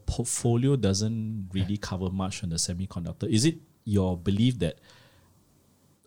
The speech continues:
overall the valuations are just too expensive, or you just find that the businesses, like, it,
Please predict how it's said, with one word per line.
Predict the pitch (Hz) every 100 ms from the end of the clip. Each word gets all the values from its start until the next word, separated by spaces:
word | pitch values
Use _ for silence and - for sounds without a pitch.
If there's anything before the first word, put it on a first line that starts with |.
| -
overall | 127 131 131
the | 107
valuations | 98 98 98 101 123 -
are |
just | 85 120 -
too | - 160 180
expensive, | 117 - 135 135 180 208 - -
or | - 104
you | 101 95
just | 113 120 -
find | 113 110 104
that | 85 98
the | 90
businesses, | - - 113 - 113 107 -
like, | 90 90 _ - - _ _ _ _ -
it, | 131